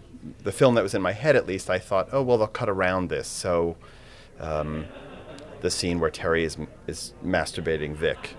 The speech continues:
I thought, "Well, you'll just see a shot of his shoulder, and you'll see it moving up and down, and then you'll see a reaction shot of Vic, and you'll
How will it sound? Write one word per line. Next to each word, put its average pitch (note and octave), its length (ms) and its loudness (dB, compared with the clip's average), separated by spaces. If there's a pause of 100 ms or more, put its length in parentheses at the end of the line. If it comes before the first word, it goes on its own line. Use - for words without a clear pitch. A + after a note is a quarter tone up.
(320)
I E2 140 0
thought, D2+ 420 -2
"Well, C#3+ 440 10
you'll G#2+ 260 4
just - 220 -2
see G2+ 140 2
a F2 60 6
shot D#2+ 340 0
of F2 100 0
his F#2 120 -6
shoulder, C3+ 540 8
and F#2+ 100 2
you'll F#2 80 2
see F2 180 -4
it C#2+ 60 -2
moving F2+ 280 -2
up F2+ 100 -2
and C#3 160 -4
down, C#3+ 380 8
and G2+ 80 0
then G2 120 0
you'll G2 100 2
see F2+ 180 -2
a F2 60 6
reaction F2 560 0
shot F2 260 0
of A2+ 140 -4
Vic, D#3+ 360 4
and G#2 140 -4
you'll G2 220 4